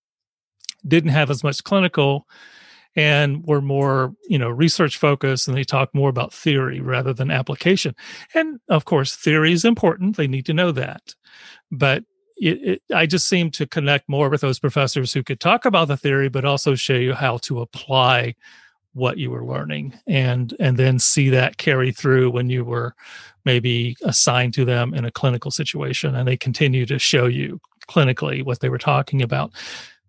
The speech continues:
So I've always valued that a great deal. So my hat's off to you to stay involved and to keep doing, 'cause it, it will only benefit the students that you're teaching.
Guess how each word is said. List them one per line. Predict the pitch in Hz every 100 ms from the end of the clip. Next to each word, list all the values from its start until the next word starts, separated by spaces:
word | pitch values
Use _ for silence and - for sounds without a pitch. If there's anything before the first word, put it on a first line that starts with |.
| _ -
So | - 123 120
I've | 147 170
always | 165 160 147 123 -
valued | 165 123 135 135 131 117
that | 123 120
a |
great | 120 120 110
deal. | 139 120
So | - 131
my | 117 127
hat's | 139 131 - - 370
off | 143 139 -
to | -
you | 135 139 156
to | -
stay | 131 - 135 135
involved | 131 127 123 123 143 156
and | 127
to | 127
keep | - 139
doing, | - 131 135 170 - - -
'cause | 170 139
it, | 143 _ _ 214
it |
will | 175 151
only | 160 170 147
benefit | 151 143 143 147
the |
students | - 151 131 123
that | 156
you're | 147
teaching. | - 147 160